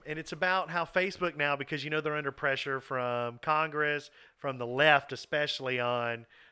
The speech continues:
uh, and the Democrats on making sure their platform isn't used to, uh, abused and used by bots, hackers, Russian, uh,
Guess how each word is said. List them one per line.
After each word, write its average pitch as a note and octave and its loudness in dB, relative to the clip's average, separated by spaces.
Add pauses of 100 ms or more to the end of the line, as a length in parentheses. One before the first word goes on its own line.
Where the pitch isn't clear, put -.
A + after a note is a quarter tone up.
(120)
uh, A2+ -8
and B2+ -8
the C3 -6
Democrats D3 2
on B2 -2
making D#3 0
sure D#3+ -4
their D#3 0
platform D3+ 0
isn't C3+ -4
used D3+ -6
to, B2 -2 (680)
uh, C#3+ -2
abused F3+ 2
and E3+ -2
used F3+ -4
by D3 4
bots, E3 2
hackers, D#3+ 0
Russian, D#3 -4 (380)
uh, B2 -6